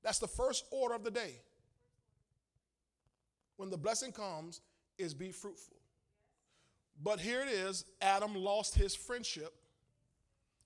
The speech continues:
He cannot be fruitful. So Jesus comes in John fifteen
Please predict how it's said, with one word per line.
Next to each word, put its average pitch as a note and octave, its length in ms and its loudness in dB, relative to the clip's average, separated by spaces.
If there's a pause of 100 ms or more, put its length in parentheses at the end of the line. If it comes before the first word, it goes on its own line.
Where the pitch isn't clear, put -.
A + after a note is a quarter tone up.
(160)
He G3 100 -14
cannot F3 320 -6
be F3+ 80 -10
fruitful. - 440 -16 (1900)
So F3 260 -4 (160)
Jesus D#4 680 4
comes E3 680 -12 (800)
in F#3+ 200 -4
John D#3+ 320 -2
fifteen C#3 760 -10